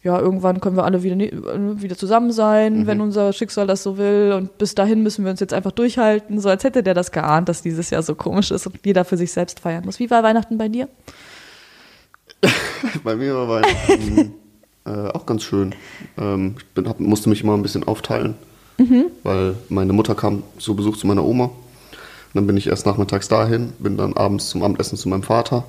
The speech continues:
Speaker 1: Mhm.
Speaker 2: Und dann am späten Abend, nachts, bin ich noch mal zu meiner Oma und hab noch mal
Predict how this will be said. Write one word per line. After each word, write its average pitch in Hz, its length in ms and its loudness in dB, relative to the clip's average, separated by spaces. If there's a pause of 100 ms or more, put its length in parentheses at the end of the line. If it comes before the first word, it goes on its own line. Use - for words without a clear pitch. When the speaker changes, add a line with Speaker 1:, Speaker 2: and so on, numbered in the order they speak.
(140)
Speaker 1:
Mhm. 220 380 2 (680)
Speaker 2:
Und 135 680 -2
dann 117 280 2
am 110 180 0
späten 139 460 2
Abend, 117 580 2
nachts, 113 360 0
bin 113 140 2
ich 107 100 0
noch 113 120 2
mal 107 120 4
zu 101 120 -4
meiner 101 260 4
Oma 104 300 4
und 98 180 -2
hab 101 120 -6
noch 101 120 -6
mal 95 300 -4